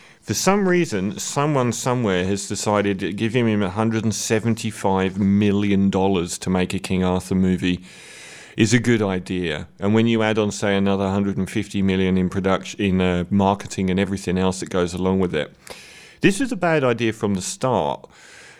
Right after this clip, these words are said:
No one's gonna, there's no way this movie would have made back money. It's come out and it's bombed. They reckon it'll end up losing Warner Brothers about a hundred and fifty million dollars.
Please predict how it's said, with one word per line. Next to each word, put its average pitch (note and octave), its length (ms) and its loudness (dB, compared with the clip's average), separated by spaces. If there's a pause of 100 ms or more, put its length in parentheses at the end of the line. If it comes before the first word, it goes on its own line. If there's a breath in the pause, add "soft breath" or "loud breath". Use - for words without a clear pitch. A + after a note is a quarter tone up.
No C#3 200 4
one's F3 280 0
gonna, G#2+ 560 0
there's A2+ 480 -2
no D3 220 4
way B2+ 200 2
this G2 200 -4
movie G2+ 320 0
would F#2 120 -2
have F2+ 100 -4
made F#2 260 0
back D#2+ 180 -2
money. F2+ 480 0
It's - 140 -8
come A#2+ 220 0
out F#2+ 240 0
and F#2 120 -2
it's F2 160 -6
bombed. F#2 920 0
They G2 100 4
reckon G2+ 300 0
it'll F#2+ 200 0
end F#2 140 2
up F#2 120 0
losing F#2+ 400 -2
Warner F2+ 220 0
Brothers E2+ 380 -4
about F2+ 360 0
a - 40 2
hundred G2+ 300 0
and F#2 100 -4
fifty F#2 340 -6
million F#2 540 2
dollars. F2 460 -4